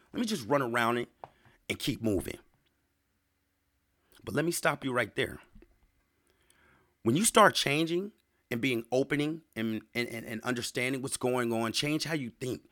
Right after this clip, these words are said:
how you analyze things, you will be able to turn these obstacles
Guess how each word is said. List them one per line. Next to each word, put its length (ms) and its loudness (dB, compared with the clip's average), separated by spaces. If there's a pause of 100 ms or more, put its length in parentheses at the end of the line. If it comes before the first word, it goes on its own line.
(340)
how 120 0
you 200 0
analyze 600 2
things, 500 -4 (600)
you 180 0
will 380 4
be 160 2
able 240 2
to 100 -4
turn 320 0
these 260 -4
obstacles 720 0